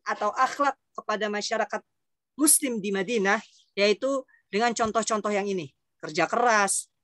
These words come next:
kemudian menolong, jujur, dermawan, saling menolong, kemudian, eh, lain-lain sebagainya. Untuk apa?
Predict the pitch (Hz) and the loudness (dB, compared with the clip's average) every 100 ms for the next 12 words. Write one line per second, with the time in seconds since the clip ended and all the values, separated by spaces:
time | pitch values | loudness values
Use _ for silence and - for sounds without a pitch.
0 | _ - 175 185 180 214 226 208 - 156 | _ -10 -4 -2 2 4 2 0 -6 2
1 | 180 240 240 226 214 170 208 214 220 175 | 4 6 6 6 2 -4 -4 0 0 0
2 | 170 208 233 220 220 226 _ _ _ _ | -2 0 2 0 -2 -8 _ _ _ _
3 | _ _ _ _ _ _ _ _ _ - | _ _ _ _ _ _ _ _ _ -6
4 | 190 202 208 202 240 240 240 240 - 196 | -4 -4 -4 -2 2 4 4 2 -10 -4
5 | 196 226 240 - _ _ - 190 208 214 | 0 2 0 -6 _ _ -2 2 2 2
6 | 240 240 240 - 208 208 220 233 240 - | 0 0 -4 -4 -4 -2 -2 -2 -6 -6
7 | 240 285 311 302 277 | -8 0 2 4 2